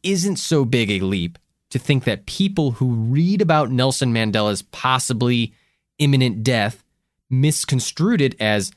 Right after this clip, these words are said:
Nelson Mandela dying, right? Then those same people possibly had some conception of what a funeral proceeding looks like, even a state funeral, and might also then misconstrue this collection of stimuli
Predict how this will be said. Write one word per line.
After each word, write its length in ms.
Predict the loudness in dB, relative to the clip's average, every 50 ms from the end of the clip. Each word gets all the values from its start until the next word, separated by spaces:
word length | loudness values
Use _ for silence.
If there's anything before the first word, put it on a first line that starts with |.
| _ _ _ _ _ _ _ 0
Nelson 440 | 2 2 4 2 2 2 2 2 2
Mandela 460 | 2 2 2 2 0 0 0 0 0
dying, 340 | 0 0 0 -2 -4 -6 -10 _ _ _ _ _ _ _ _ _ _ _ _ _ -4
right? 240 | -2 -2 -2 -2 -4 _ _ _ _ _ _ _ _ _ _ _ _ _
Then 320 | 0 2 2 2 2 2
those 220 | 2 2 2 2 0
same 280 | 0 0 2 2 2
people 380 | 0 0 0 0 0 0 -2 -2
possibly 720 | -2 -2 0 0 0 0 -2 -2 -2 0 -2 -2 -2 -4 -8 _ _ _ _ _ _ _
had 460 | -2 0 0 2 0 0 -2 -4 -6
some 400 | -6 -4 0 2 2 2 2 2
conception 600 | 2 0 0 0 2 0 0 0 0 0 0 0
of 80 | 0
what 160 | 0 0 0 -2
a 40 |
funeral 440 | -2 -4 -4 -2 0 2 2 2 0
proceeding 480 | 0 -2 -6 -4 -2 0 0 0 0 0
looks 320 | 0 -2 -2 -2 -4 -4
like, 300 | -2 0 0 -2 -4 -6 -14 _ _ _ _ _ _ _ _ _
even 360 | -2 0 2 2 2 2 2
a 60 | 0
state 380 | 0 -2 -2 0 0 0 -2 -4
funeral, 580 | -4 -4 -2 -2 0 0 0 0 -2 -2 -4 -8 _ _ _ _ _ _ _ _ _ -4
and 200 | -2 0 2 2
might 260 | 2 2 2 0 -2 -2
also 460 | -2 0 0 0 0 0 0 0 0
then 320 | 2 2 2 2 2 2
misconstrue 760 | 2 0 0 -2 -2 -2 -2 -2 -4 -2 0 2 2 2 2
this 320 | 0 0 -2 -2 -2 -6 -6
collection 480 | -4 -2 -2 -2 -2 -2 -2 0 0 0
of 120 | 0 -2
stimuli 800 | -4 -6 -4 -2 0 0 2 2 0 0 0 -2 -2 -4 -4